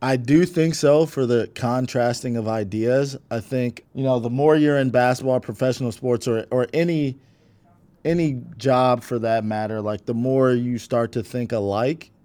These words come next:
and the more differing perspectives and ideas that you can bring in only makes you better. So that's something that I've been trying to pride myself on is,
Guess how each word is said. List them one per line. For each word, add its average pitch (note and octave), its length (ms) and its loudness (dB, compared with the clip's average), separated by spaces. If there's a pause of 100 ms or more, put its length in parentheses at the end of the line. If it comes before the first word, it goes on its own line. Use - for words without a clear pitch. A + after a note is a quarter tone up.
(100)
and A#2+ 160 -2
the A#2 60 0
more C3 240 0
differing B2+ 560 -2
perspectives A#2 960 -4
and G#2 140 -6
ideas G2+ 500 -4
that G#2 220 -6
you A2+ 80 -6
can G#2+ 160 -6
bring G#2+ 260 -4
in G#2+ 240 -4
only A2 260 -6
makes G#2+ 300 -8
you G#2+ 80 -8
better. A#2 460 -4 (560)
So A#2+ 160 -6
that's B2+ 240 2
something C3+ 400 -2
that A#2 100 -2
I've A2+ 140 -4
been A2 160 -6
trying A2+ 260 -4
to G#2 80 -4
pride A2 420 -6
myself A2+ 640 -2
on G#2 280 -4
is, F#2 180 -10